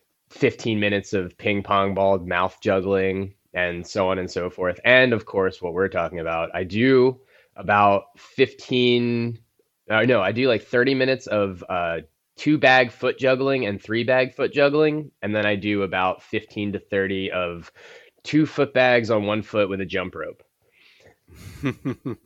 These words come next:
Speaker 2: That's wild,
Speaker 1: I'm very,
Speaker 2: man.
Speaker 1: yeah, it, it's, uh, it's, it's kinda crazy just to, like, be able to do this for my job right now is, is kinda dope.
Speaker 2: That's amazing. Was that always your dream, your,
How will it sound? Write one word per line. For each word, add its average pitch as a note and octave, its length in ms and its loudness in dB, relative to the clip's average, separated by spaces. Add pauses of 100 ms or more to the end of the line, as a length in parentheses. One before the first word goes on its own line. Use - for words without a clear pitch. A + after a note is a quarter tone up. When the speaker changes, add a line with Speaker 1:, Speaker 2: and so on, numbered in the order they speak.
(380)
Speaker 2:
That's B2 240 0
wild, G#2+ 300 4
Speaker 1:
I'm G2+ 40 2
very, B2+ 400 4
Speaker 2:
man. G#2+ 140 -6 (640)
Speaker 1:
yeah, B2+ 140 8
it, B2+ 260 6
it's, C3+ 260 -2
uh, G#2+ 500 4 (540)
it's, - 280 -6
it's A#2+ 200 -8
kinda C#3 240 4
crazy G#2+ 540 0 (160)
just G2 260 -10
to, G#2+ 80 0
like, F#2 300 -4 (100)
be B2+ 120 2
able B2+ 160 4
to A#2 80 -2
do G#2+ 200 -4
this G#2 220 -6
for - 100 -16
my F2+ 160 -4
job F2 400 -4
right E2 200 -8
now D#2+ 240 -12
is, D#2 340 -18
is - 320 -18
kinda E2 240 -10
dope. D2+ 340 -12 (840)
Speaker 2:
That's G#2 240 -2
amazing. G#2 680 -4
Was G2 180 -6
that G#2 260 4
always G2+ 440 -2
your G2+ 160 0
dream, G2+ 520 -8
your, F#2 260 -6